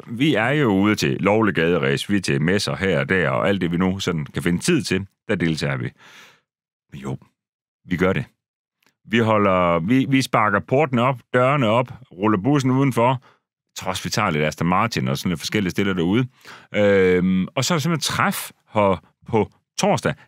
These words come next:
den fjortende september fra seksten til tyve. Der er højt humør, der er pølser på grillen, man kan købe for en skilling, man kan få lidt at drikke.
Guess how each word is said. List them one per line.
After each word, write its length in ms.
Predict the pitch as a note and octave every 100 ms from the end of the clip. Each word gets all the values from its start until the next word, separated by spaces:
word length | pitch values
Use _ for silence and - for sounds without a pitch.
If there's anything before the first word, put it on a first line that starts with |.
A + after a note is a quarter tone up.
| -
den 180 | F#2 -
fjortende 720 | - G2+ G2+ D3 F#2 D2+ D2 - -
september 600 | - - - D#3+ F2+ C2 - - -
fra 100 | E3
seksten 460 | - - F#2+ -
til 160 | C#3+ G3+
tyve. 440 | - A#3+ A#3+ B2 - _ _ _ -
Der 60 |
er 60 | C2+
højt 240 | A2 D#3
humør, 420 | G2+ C#3+ C#3 C2+ -
der 60 | -
er 40 |
pølser 320 | G2+ C3 D#3 F#2
på 80 |
grillen, 260 | F2 E3 B2
man 100 | D#2+
kan 80 | E2
købe 160 | B2
for 100 | B2
en 80 | G2+
skilling, 320 | - D#3 G2+
man 100 | D#2
kan 80 | D#2+
få 140 | - A#2+
lidt 140 | G2+
at 100 | E2
drikke. 280 | A#2 F3